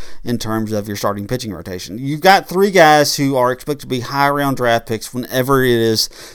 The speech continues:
they decide to leave and head to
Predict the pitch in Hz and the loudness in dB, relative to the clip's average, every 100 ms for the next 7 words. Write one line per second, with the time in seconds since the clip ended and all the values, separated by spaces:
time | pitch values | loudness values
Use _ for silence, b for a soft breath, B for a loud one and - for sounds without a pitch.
0 | B 123 120 110 110 104 107 107 - - | B -2 -2 -2 -2 -2 -4 -8 -10 -6
1 | 104 101 104 - 117 123 123 113 110 107 | -4 -4 -6 -8 -4 -2 -2 -2 -6 -8
2 | 104 120 113 - 110 101 104 | -6 -6 -6 -6 -8 -6 -8